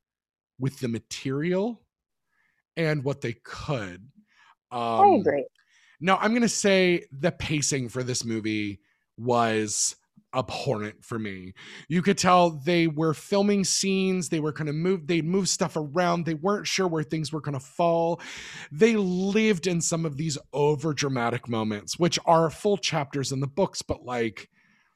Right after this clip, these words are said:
Speaker 2: The
Speaker 1: if you
Speaker 2: forest
Speaker 1: know that
Speaker 2: scene.
Speaker 1: the forest scene, the scene of Edward with the open fucking shirt in the flowers where he superimposed twinkles. I just
Speaker 2: I'm,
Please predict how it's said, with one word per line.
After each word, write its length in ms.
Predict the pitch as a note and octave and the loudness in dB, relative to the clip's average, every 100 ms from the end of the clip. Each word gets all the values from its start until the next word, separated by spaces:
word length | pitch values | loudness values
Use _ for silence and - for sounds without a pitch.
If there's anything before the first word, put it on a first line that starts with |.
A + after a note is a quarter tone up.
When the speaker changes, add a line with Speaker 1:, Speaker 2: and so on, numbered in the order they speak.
| _ - | _ -2
Speaker 2:
The 80 | |
Speaker 1:
if 120 | - G#3+ | 4 8
you 40 | |
Speaker 2:
forest 320 | F3 D#3+ F#3+ F#3 | 10 10 8 8
Speaker 1:
know 160 | F#3+ | 8
that 120 | F3+ D#3 | 8 6
Speaker 2:
scene. 160 | D#3 | 6
Speaker 1:
the 140 | E3 D3+ | 4 2
forest 840 | - - E3 E3 F3+ F3 D#3+ - | -4 -4 4 6 8 8 6 6
scene, 680 | - F3+ D#3 C3 B2 A2+ A2 - - - - C#3 | 4 4 2 0 -2 -2 -6 -10 -16 -18 -18 0
the 180 | F#3 F3+ | 4 4
scene 480 | - - G3 G3+ G3 | 4 2 2 4 4
of 140 | E3+ | 2
Edward 400 | E3 F3+ E3+ F3 | 4 4 4 2
with 140 | D#3+ - | 0 -2
the 180 | E3+ - | -4 0
open 460 | D3+ D#3+ F3+ F3 | 2 4 4 2
fucking 560 | E3+ - E3 - D#3+ D#3+ | 0 2 2 2 -2 0
shirt 460 | - - D#3+ D#3 C#3 | 0 2 2 0 -2
in 180 | D3 | -4
the 80 | D3+ | -4
flowers 640 | - C#3 C#3+ C#3 C3+ C#3 C#3+ | -6 -4 -2 0 0 -2 -2
where 120 | C#3+ | -4
he 400 | - E3 D3+ D3+ | -4 -2 0 0
superimposed 920 | - D3+ C#3 D3+ D3+ C#3 C#3+ C3+ - | 0 0 -2 -2 -2 0 0 0 -6
twinkles. 920 | - C3+ A2 G#2 A2+ F2+ E2 C3+ - - - - - - | -6 -4 -4 -6 -10 -12 -10 -10 -10 -12 -20 -20 -16 -6
I 140 | C#3+ | -4
just 840 | C3+ - E3+ F#3 F3 E3+ - - - | -4 -6 -2 0 0 0 -4 -6 4
Speaker 2:
I'm, 300 | G#3+ A3+ G#3+ | 6 8 6